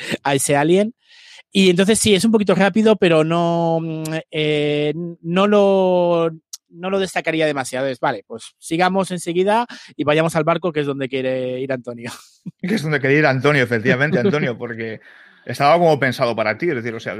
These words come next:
Speaker 2: dejémonos de prolegómenos, de, de prólogos y de, y de dar vueltas innecesarias, ¿no? Y, y vámonos al barco. ¿Qué te pareció a ti ese, ese llego a la posada, no he acabado de comer todavía y ya me estoy liando en otra
Speaker 1: <laughs>
Speaker 2: aventura?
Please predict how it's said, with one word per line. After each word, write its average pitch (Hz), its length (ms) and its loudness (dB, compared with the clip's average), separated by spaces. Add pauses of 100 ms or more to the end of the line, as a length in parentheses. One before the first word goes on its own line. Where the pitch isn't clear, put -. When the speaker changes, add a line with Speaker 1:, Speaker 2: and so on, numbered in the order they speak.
(220)
Speaker 2:
dejémonos 135 460 -6
de 127 80 -2
prolegómenos, 131 720 0
de, 113 140 0
de 113 140 -2
prólogos 143 640 2
y 101 140 -6
de, 110 200 -8
y 123 120 -6
de 120 120 -4
dar 135 220 0
vueltas 131 360 0
innecesarias, 123 680 -4
¿no? 131 260 -8
Y, 117 160 -4
y 113 460 -6
vámonos 117 360 -2
al 98 120 -8
barco. - 380 -12 (280)
¿Qué 143 80 0
te 139 100 -2
pareció 123 320 0
a 101 80 -6
ti 104 180 -8
ese, 104 560 -2
ese 117 540 2 (160)
llego 131 300 2
a - 20 2
la 120 120 0
posada, 131 580 0
no 131 140 -4
he - 20 2
acabado 131 360 2
de 127 100 -2
comer 127 320 -2
todavía 123 540 -4
y 123 60 -4
ya 120 100 -2
me 123 80 -4
estoy 123 220 -4
liando 120 340 -2
en 117 80 -6
otra 117 160 -4
Speaker 1:
<laughs> - 20 -6
Speaker 2:
aventura? 104 380 -16